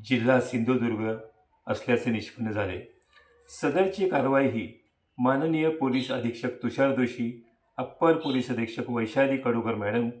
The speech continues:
उपविभागीय पोलीस अधिकारी सुनील साळुंखे यांच्या मार्गदर्शनाखाली पोलीस निरीक्षक जितेंद्र शहाणे, सहाय्यक पोलीस निरीक्षक अमोल गवळी, तपासाचे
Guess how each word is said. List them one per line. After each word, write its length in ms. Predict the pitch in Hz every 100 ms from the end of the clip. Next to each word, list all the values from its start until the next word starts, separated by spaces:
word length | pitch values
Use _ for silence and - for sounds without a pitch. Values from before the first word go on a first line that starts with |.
| - _ _ _
उपविभागीय 760 | 123 120 170 160 127 131 123 127
पोलीस 360 | 123 123 127 127
अधिकारी 500 | 113 110 117 110 110
सुनील 360 | - 127 139
साळुंखे 760 | 131 120 117 113 113 107 - _ _ _ _ -
यांच्या 460 | 117 123 117 - 156
मार्गदर्शनाखाली 1300 | 123 120 120 110 113 127 120 117 110 107 107 - _ _ _ -
पोलीस 380 | 135 135 165 -
निरीक्षक 340 | 127 120 -
जितेंद्र 520 | 120 101 104 123 120 127
शहाणे, 400 | 123 110 113 110 - - _ _ -
सहाय्यक 540 | - 123 123 156 151
पोलीस 240 | 135 131 127
निरीक्षक 480 | 113 107 127 - -
अमोल 240 | 117 120 139
गवळी, 320 | 107 107 104 107 - _ _ _ -
तपासाचे 920 | - - 156 147 120 127 117 120 -